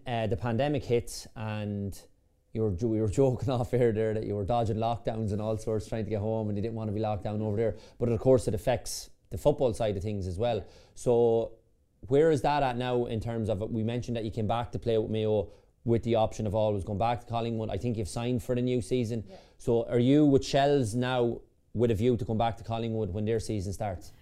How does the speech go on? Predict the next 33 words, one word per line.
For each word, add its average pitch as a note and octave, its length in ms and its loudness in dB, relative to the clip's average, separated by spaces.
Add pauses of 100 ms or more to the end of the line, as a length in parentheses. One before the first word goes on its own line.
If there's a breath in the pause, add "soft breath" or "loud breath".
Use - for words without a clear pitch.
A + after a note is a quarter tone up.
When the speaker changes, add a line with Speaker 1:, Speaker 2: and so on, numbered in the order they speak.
(140 soft breath)
Speaker 2:
Yeah, A3 200 -4
so G3 220 -10
I'm G3 240 -6
with G3+ 200 -8
Shells F#3+ 360 -6
now F3 340 -10
at F3 140 -16
the F3+ 60 -14
moment, E3 440 -12 (100)
and E3 640 -8 (400)
Collingwood, F3 600 -10 (180)
it's, - 420 -16
we're F3+ 160 -10
waiting E3+ 300 -8
on D#3+ 140 -8
our D#3 100 -10
exemptions D#3+ 560 -12
to - 60 -20
go D#3 160 -12
through. D#3 340 -10
So D#3+ 400 -10 (440 soft breath)
that F3 200 -4
could F#3 140 -10
happen E3 680 -10 (300)
tomorrow, G3 380 -8 (240)
could G3 120 -8
happen D#3+ 640 -8
three E3+ 160 -10
weeks' E3 220 -12
time, F3 340 -10
it E3+ 100 -14
could E3+ 240 -10
be D#3+ 420 -10